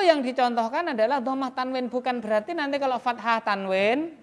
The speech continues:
ataupun kasroh tanwin bukan isim, tetap apa, Pak? Yang penting tanwin. Pokoknya ketemu kata ada tanwinnya, mau dhamah tanwin, fathah tanwin atau kasroh tanwin, dia apa? Isim, ya kan? Nah.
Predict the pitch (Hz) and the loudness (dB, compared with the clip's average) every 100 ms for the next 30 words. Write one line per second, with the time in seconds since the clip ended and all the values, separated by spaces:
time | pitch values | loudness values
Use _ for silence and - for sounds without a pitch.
0 | - _ 226 233 240 233 240 220 214 202 | -20 _ -4 0 2 2 0 -2 -4 -2
1 | 220 208 202 196 247 320 311 247 196 190 | -2 -2 -2 0 4 4 2 -8 -6 -4
2 | 220 294 269 240 240 233 294 - - 247 | -2 0 0 2 0 -2 -4 -4 -2 0
3 | 226 226 - - - - - - - 247 | 2 2 -2 -10 -20 -20 -20 -20 -2 2
4 | 262 247 220 196 247 262 240 277 370 381 | 2 2 -2 0 -2 4 6 6 6 -4
5 | - - - 147 233 269 262 240 233 233 | -18 -20 -16 -4 6 10 10 8 4 -8
6 | 240 254 330 311 285 302 320 320 294 269 | -12 -8 -6 -6 -4 -2 0 0 0 0
7 | 320 262 247 247 247 247 294 302 262 240 | 0 2 2 2 4 4 4 0 0 0
8 | 240 240 240 233 277 285 262 254 254 247 | 0 0 0 0 0 2 0 0 0 -2
9 | 254 269 247 247 240 254 277 381 370 320 | -2 -2 0 0 2 4 6 10 12 12
10 | 311 - - - 214 190 - - _ _ | 8 -6 -12 -4 -4 -4 -10 -16 _ _
11 | _ _ _ - - - - - - 160 | _ _ _ -20 -20 -18 -18 -18 -10 -6
12 | 151 135 117 - _ _ _ 127 135 156 | -4 -6 -10 -20 _ _ _ -14 -6 -4
13 | 196 285 285 _ _ 131 131 127 127 123 | -2 -6 -14 _ _ -20 -18 -18 -18 -20